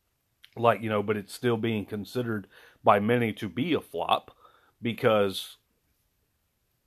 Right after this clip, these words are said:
um, one number I heard, they said it has to generate at least, like, four hundred and fifty million to be able to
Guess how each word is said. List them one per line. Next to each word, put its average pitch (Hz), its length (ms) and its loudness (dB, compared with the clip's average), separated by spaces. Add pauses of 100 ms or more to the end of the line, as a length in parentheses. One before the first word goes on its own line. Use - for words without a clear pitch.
(720)
um, 101 540 2 (500)
one 190 440 6
number 190 320 4
I 151 180 6
heard, 135 320 0
they 123 140 0
said 123 240 0
it 117 120 -2
has 123 240 0
to 113 120 -14
generate 113 680 0
at 104 220 -4
least, 117 800 -8 (1080)
like, 113 180 -2 (160)
four 135 260 6
hundred 123 340 -2
and 117 180 -10
fifty 120 340 -4
million 104 640 0 (400)
to 131 120 -2
be 110 260 0
able 101 280 2
to 95 460 -6